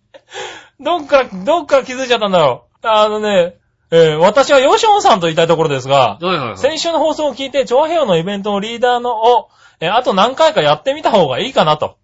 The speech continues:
Speaker 2: あー。
Speaker 1: はい。<laughs> リーダーをもうちょっと勉強、
Speaker 2: あ、
Speaker 1: 勉強した方がいいと。
Speaker 2: リ-、リーダーね。うん。
Speaker 1: はい。いうので、今回はパス。
Speaker 2: はい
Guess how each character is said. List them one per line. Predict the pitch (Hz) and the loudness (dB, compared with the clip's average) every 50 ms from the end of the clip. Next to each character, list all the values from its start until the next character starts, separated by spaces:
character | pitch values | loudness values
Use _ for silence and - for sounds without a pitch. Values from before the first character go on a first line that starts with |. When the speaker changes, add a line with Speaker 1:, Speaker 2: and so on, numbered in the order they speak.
| _ _ 120 | _ _ -10
Speaker 2:
あ | |
ー。 | 120 127 127 123 123 120 117 113 110 | -8 -6 -4 -4 -6 -6 -8 -6 -4
Speaker 1:
は | 135 156 147 139 131 - - - - - - 139 120 | 0 0 2 0 0 -4 -8 -16 -20 -12 -8 -6 -6
い。 | 135 | -6
<laughs> | |
リ | 160 - 220 226 | -6 -8 -8 -6
ー | 202 | -4
ダ | 226 226 | -2 -2
ー | 226 | -2
を | 214 | -2
も | 208 214 214 | -2 -2 -4
う | 220 | -2
ち | 220 240 | -4 -6
ょ | |
っ | 240 | -6
と | - 139 113 - _ _ _ | -8 -10 -12 -14 _ _ _
勉 | - 165 170 180 165 | -12 -10 -10 -10 -10
強、 | - 196 175 147 | -12 -12 -10 -8
Speaker 2:
あ、 | 135 | -6
Speaker 1:
勉 | - - | -6 -4
強 | 196 190 | -4 -4
し | 175 | -2
た | 196 190 | 0 0
方 | 170 | 0
が | 135 | 0
い | 120 160 | -2 -4
い | |
と。 | 160 - | -6 -6
Speaker 2:
リ-、 | |
リ | 156 | -6
ー | 147 | -6
ダ | 139 135 123 | -8 -10 -12
ー | 135 156 170 | -14 -18 -18
ね。 | 180 | -16
う | 214 190 147 131 120 | -16 -16 -14 -12 -8
ん。 | |
Speaker 1:
は | 139 135 127 117 107 - _ _ _ _ _ - - - - - - - - | -6 -4 -4 -4 -6 -10 _ _ _ _ _ -20 -20 -20 -20 -20 -20 -14 -10
い。 | 175 | -6
い | 185 | -4
う | 190 | -4
の | 190 185 | -4 -4
で、 | 214 - | -4 -2
今 | - 226 233 220 | 0 0 0 2
回 | 185 151 | 0 0
は | 135 127 | 0 2
パ | 170 165 175 | 2 2 2
ス。 | - - 135 | 2 -2 -8
Speaker 2:
は | 117 | -14
い | 92 | -14